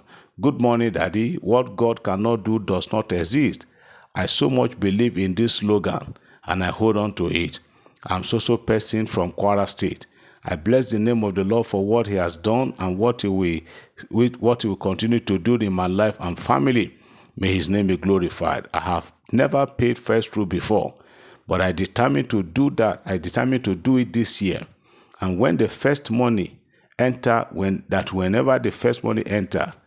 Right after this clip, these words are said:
and so when the first money came into my hand, it happened to be somebody who has been owing me since two years ago that came and paid, and it seems the money was too much for me to pay as my first fruit.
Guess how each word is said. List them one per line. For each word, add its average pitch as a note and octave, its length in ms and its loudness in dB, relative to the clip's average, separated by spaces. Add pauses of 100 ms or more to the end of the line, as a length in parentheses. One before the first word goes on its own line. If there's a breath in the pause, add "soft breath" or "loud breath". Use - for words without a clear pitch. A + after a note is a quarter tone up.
(340 loud breath)
and F2 140 -2
so B2+ 220 2
when B2+ 240 0
the A2+ 100 0
first A#2+ 380 -2
money A#2 320 0
came A2 360 -2
into G#2+ 220 0
my G2+ 160 0
hand, B2 420 0 (440 loud breath)
it E2+ 140 -4
happened A#2+ 340 2
to G#2 80 2
be F#2 100 0
somebody B2 560 2
who B2 360 0
has G2 140 2
been F#2 200 -2
owing A#2+ 320 2
me A#2 120 0
since - 280 -2
two C3 180 0
years A2+ 320 2
ago A#2+ 440 0 (420 soft breath)
that E2+ 260 -2
came B2 320 2
and F2 260 -4
paid, G#2 380 0
and F2+ 220 -2
it F2+ 60 0
seems B2+ 320 2
the G2+ 120 0
money A#2+ 300 2
was G2+ 320 0
too F3 260 2
much C3 240 0
for G#2+ 160 0
me A2+ 140 2
to G#2 160 0
pay D#3 400 0 (480 loud breath)
as - 160 -6
my F2 120 0
first - 380 0
fruit. D#2 300 -6